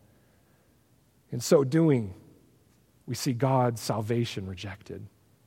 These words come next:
And so today, one week before we celebrate the risen Lord on Resurrection Sunday, I want to give you God's salvation proclaimed. In the midst of a world that was in rebellion against its Creator,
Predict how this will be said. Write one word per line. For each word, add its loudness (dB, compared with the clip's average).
And -4
so 12
today, 12
one 8
week 6
before 6
we 8
celebrate 8
the 0
risen 4
Lord 8
on 0
Resurrection 0
Sunday, -4
I -4
want 6
to -2
give 8
you 4
God's 4
salvation 2
proclaimed. -8
In 8
the 8
midst 10
of 10
a 10
world 12
that 6
was 6
in 6
rebellion 10
against 6
its 2
Creator, 2